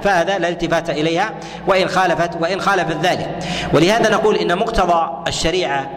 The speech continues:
عموم الرسالة، عموم الرسالة، لا تخصيص أحد،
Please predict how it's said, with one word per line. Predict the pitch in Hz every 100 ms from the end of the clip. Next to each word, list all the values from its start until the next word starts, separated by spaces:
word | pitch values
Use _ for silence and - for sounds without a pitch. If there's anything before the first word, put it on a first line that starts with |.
| - - - -
عموم | 170 233 240
الرسالة، | 185 170 185 165 - - - - - 131
عموم | 160 175 226 - - - - -
الرسالة، | 165 175 196 208 196 151
لا | 214
تخصيص | 220 185 - 160
أحد، | 175 160 226